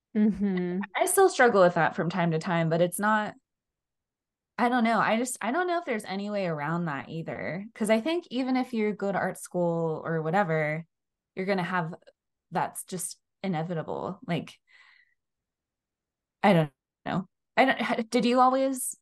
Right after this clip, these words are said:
Speaker 2: kind of, like, have an idea of what you wanted to paint? And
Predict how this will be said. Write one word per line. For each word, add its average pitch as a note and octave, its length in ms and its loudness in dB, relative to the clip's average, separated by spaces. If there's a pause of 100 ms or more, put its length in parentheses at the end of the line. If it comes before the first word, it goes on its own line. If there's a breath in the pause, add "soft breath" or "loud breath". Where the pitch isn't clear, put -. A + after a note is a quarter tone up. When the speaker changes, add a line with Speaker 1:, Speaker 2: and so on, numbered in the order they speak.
Speaker 2:
kind A#3+ 220 2
of, G#3+ 80 -2
like, G#3+ 260 -4 (800)
have F#3 320 -2
an G3 100 -2
idea F3 540 -4
of E3 260 -4
what D#3 220 -6
you E3 160 -4
wanted E3 460 -2
to F3 280 -6 (1040)
paint? A3+ 420 0
And F3 460 0